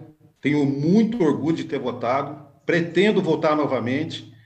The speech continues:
e vou falar o motivo. Porque eu falo, porque eu sei as coisas que ele fez e tem, e tá fazendo pelo nosso município. Não falo da boca pra fora. Ele articulou nesses últimos anos, entre emenda dele e emenda do governo federal, quase oito milhões só pra saúde.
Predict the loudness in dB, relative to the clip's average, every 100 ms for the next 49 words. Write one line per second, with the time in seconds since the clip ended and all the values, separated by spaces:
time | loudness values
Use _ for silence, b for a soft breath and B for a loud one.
0 | b _ -4 0 2 4 4 0 -2 -6
1 | -6 -8 -2 0 2 2 2 -2 -4 0
2 | 2 0 -4 -10 -20 -14 -4 -2 -2 -2
3 | 2 2 2 -2 -4 -4 -4 -4 -4 -4
4 | -6 -8 -16 -20 -20 _ _ -8 -6 -4
5 | -4 -4 -2 -2 -2 -2 -4 -2 0 0
6 | 0 -2 -4 -2 -4 -6 -12 -14 -20 b
7 | b b b -10 -2 0 0 0 -4 -4
8 | -4 0 4 4 2 -2 -8 -18 B B
9 | _ b b b b _ -20 -20 -6 0
10 | 2 2 0 2 4 4 2 0 -2 0
11 | -2 0 2 2 0 -4 -4 0 0 0
12 | -2 -4 -6 -8 -6 -2 0 -2 -2 -2
13 | -2 -4 -2 0 0 0 -2 0 4 4
14 | 4 -2 -2 -2 -2 -4 -8 -16 _ -8
15 | -2 -2 -2 -4 -2 -2 -2 -4 -10 -16